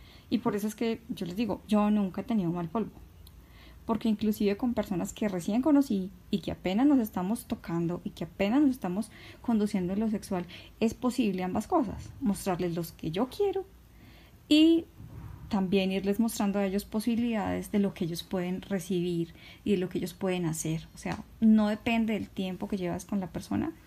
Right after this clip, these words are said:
sino que tú tengas la mentalidad adulta de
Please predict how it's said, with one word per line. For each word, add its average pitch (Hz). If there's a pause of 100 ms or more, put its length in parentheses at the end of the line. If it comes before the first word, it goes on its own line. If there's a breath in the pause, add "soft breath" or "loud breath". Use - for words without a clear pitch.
(340 loud breath)
sino 214
que 220
tú 240
tengas 208
la 196
mentalidad 170 (500 soft breath)
adulta 226 (340)
de 170